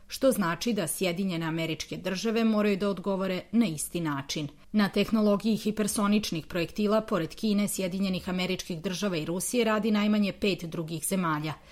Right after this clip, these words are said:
ukazuje B B C, dodajući da je Severna Koreja prošlog meseca saopštila da je uspešno testirala novu hipersoničnu raketu. U julu Rusija je dala slično saopštenje i navela da je njena raketa lansirana sa fregate u Belom moru.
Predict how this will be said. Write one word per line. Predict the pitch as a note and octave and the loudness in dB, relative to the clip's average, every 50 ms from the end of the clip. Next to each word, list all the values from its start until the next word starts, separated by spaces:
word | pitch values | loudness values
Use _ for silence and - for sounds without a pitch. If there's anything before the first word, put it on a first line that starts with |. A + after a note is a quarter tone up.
| - - - | -20 -12 -6
ukazuje | - A#3+ - - F#3+ F3+ - - F#3 E3 | -4 -2 0 0 0 0 0 0 0 0
B | D#3+ E3 D#3+ | 0 -2 -4
B | D#3+ E3 | -4 -4
C, | - - - E3+ D3 C#3+ - - - - - - - | -4 -2 -2 -2 -4 -6 -8 -16 -20 -20 -18 -8 -6
dodajući | E3 D#3+ D3+ E3+ F3 F3+ - - A#3+ A#3 | -4 -2 0 0 0 0 0 0 0 0
da | F#3 F#3 | 0 -2
je | D3+ D3 | -2 -2
Severna | - - F#3+ F3+ D#3+ E3 D#3 D3+ D3 | -2 0 0 0 0 -2 -2 -4 -6
Koreja | - - E3+ E3 E3+ F#3+ G#3 A3 | -4 -4 -2 0 2 2 2 2
prošlog | G#3+ - F#3 D#3 - - - D3+ - | 2 0 -4 -6 -6 -6 -10 -6 -4
meseca | F3+ G3 G#3 G3+ - - - - D3+ | -2 0 0 0 -2 -4 -6 -6 -4
saopštila | - - E3 F#3 F#3+ - - - B3+ B3 A3 G3 - - - - - - - | -4 -2 -2 -2 -4 -4 -4 -2 0 0 0 0 -2 -6 -12 -20 -20 -14 -2
da | - A#3 | 2 4
je | B3 | 6
uspešno | A#3+ A#3 A3+ A3+ - - G#3+ G#3 - F#3+ D#3+ | 6 6 4 0 -2 -2 -2 -2 -2 -4 -4
testirala | - E3 D#3+ - - - G#3+ G3+ G#3 G#3 G3 F#3+ | -4 -6 -6 -4 -2 0 0 2 2 2 2 0
novu | F3+ E3 E3+ E3+ F3+ G3+ | 0 -2 -2 -2 -2 -2
hipersoničnu | G#3 - - E3 - - F3+ D#3+ - F3+ D#3+ D#3+ D#3+ D3+ - - F3 E3+ | -4 -4 -6 -8 -6 -6 -6 -4 -4 -4 -4 -4 -4 -4 -6 -6 -6 -4
raketu. | E3 D#3+ D#3+ - - D#3+ C#3+ - - - D3+ - - - - - - - - | -4 -4 -4 -4 -4 -4 -4 -6 -8 -12 -12 -12 -14 -18 -20 -20 -20 -16 -4
U | - A3+ G#3 | 0 0 2
julu | F#3+ F3 F3+ F#3+ A3 A#3+ | 2 2 2 4 4 4
Rusija | A3 F#3+ E3+ - - G#3 F#3 | 4 4 2 0 0 0 0
je | E3+ | 0
dala | E3 E3+ E3 D#3+ D#3+ | 0 0 0 0 0
slično | D#3+ - - A#3 - - - E3 D#3+ | -2 -2 -2 -2 -2 -2 -4 -8 -10
saopštenje | - - D#3+ D3 - - - - F#3 F#3+ G3+ G3 F#3 | -8 -8 -8 -8 -8 -8 -6 -4 -2 0 0 0 -2
i | D#3+ | -2
navela | D#3 D#3 E3 E3+ F3+ G#3+ A3 G#3+ | -2 0 0 0 0 0 0 0
da | G#3 G#3 | 0 0
je | A3 A3 | 0 0
njena | A3 A3 A3 G#3+ A3 G#3+ | 0 0 0 0 0 0
raketa | G#3+ G#3 G#3+ - G3+ G3 G3 A3 | 0 -2 -2 -2 -4 -4 -2 -2
lansirana | G#3 G3 F#3+ G3 F#3 - - A3 G3+ G3 G3 F#3+ F#3 | -2 -2 0 -2 -2 -2 -2 -2 -2 0 -2 -2 -4
sa | - - A#3 A3+ | -4 -4 -4 -4
fregate | A3+ - A3+ A3 F#3 G3+ F3 E3+ - - - F#3+ E3 - - | -4 -4 -6 -4 -2 -2 -2 -4 -4 -6 -6 -8 -8 -6 -4
u | A#3 A3+ | -2 -2
Belom | F#3 F3 F3 D#3 D3 D#3+ D#3+ D#3+ | -2 -2 -4 -6 -6 -6 -4 -4
moru. | E3 E3 D3 D3 C#3+ C#3+ D3+ D3 | -4 -2 -4 -4 -4 -6 -6 -8